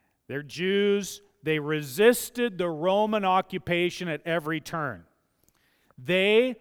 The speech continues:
were against paying taxes to Caesar. They didn't want to pay Caesar. They didn't want to pay for his armies.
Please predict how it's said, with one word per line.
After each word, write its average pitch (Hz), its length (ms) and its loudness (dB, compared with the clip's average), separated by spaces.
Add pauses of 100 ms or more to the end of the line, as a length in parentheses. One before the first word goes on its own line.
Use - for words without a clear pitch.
(120)
were 185 220 4
against 214 840 0 (240)
paying 196 440 -4
taxes 175 600 -2
to 175 120 -8
Caesar. 190 600 -6 (460)
They 160 160 0
didn't 208 260 2
want 226 160 2
to 240 60 0
pay 233 600 4 (240)
Caesar. 180 580 -2
They 175 120 -2
didn't 190 180 -4
want 214 260 -2
to - 40 -14
pay 202 260 0
for 190 200 -8
his 156 140 -6
armies. 190 720 -6